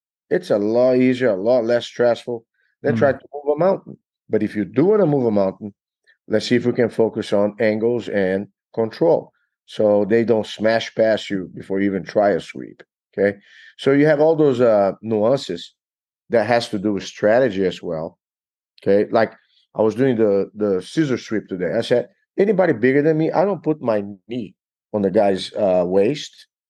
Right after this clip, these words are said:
Speaker 1: and try to chop their legs. I put the knee on the, uh, rib or armpit, and I try to shove the knee on the far side. I wanna take the giant down. I wanna, it's a three-legged, you know, monster. I'll take one leg out.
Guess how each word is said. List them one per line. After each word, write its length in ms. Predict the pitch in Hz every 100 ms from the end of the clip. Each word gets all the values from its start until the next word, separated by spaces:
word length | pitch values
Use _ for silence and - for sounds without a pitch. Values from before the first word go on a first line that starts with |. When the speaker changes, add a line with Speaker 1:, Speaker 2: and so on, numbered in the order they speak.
| _ -
Speaker 1:
and 160 | 113
try 220 | - 117 113
to 160 | 113
chop 400 | - - 107 -
their 140 | 104 90
legs. 460 | 85 64 - - _ _ _ -
I 100 | 131
put 260 | 135 175 151
the 100 | 113
knee 460 | 131 139 107 - _ -
on 200 | 117 113
the, 220 | 101 90 -
uh, 260 | 101 90 85
rib 320 | 107 160 147
or 160 | 85 107
armpit, 460 | 165 180 90 71 - _ _ _
and 120 | - 151
I 40 |
try 160 | 160 151
to 140 | 117
shove 380 | - - 156 135
the 100 | 107
knee 220 | 92 - -
on 100 | 95
the 60 | 87
far 220 | 107 87
side. 300 | - 87 - _ _ _ _ -
I 80 | 135
wanna 220 | 180 117
take 360 | - 139 143
the 120 | 120 101
giant 420 | 120 120 104 90
down. 360 | 117 131 95 - _ _ -
I 40 |
wanna, 220 | 131 156 117
it's 260 | 117 107 104
a 160 | 110 - -
three-legged, 720 | 156 143 113 120 123 104 - _ -
you 120 | 113
know, 140 | 101
monster. 480 | 101 131 175 175 110
I'll 160 | 139 156
take 200 | 143 123
one 200 | 127 170
leg 200 | 127 107
out. 300 | 120 107